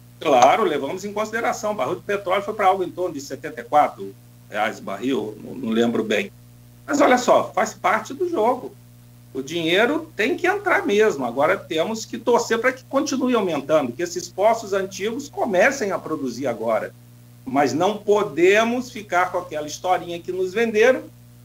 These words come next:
e temos que trabalhar para além do royalties,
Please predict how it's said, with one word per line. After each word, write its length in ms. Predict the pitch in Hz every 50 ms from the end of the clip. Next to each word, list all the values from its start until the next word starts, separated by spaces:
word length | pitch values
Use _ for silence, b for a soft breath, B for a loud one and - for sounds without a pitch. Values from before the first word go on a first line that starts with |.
| - - - -
e 300 | 202 220 220 208 202 190
temos 340 | - - 202 220 240 240 233
que 120 | - 202
trabalhar 500 | - 208 214 208 208 196 185 185 196 196
para 240 | - 208 202 202 196
além 260 | 175 165 170 196 226
do 220 | 220 233 240 220
royalties, 640 | - - 151 156 151 135 120 117 117 - - - -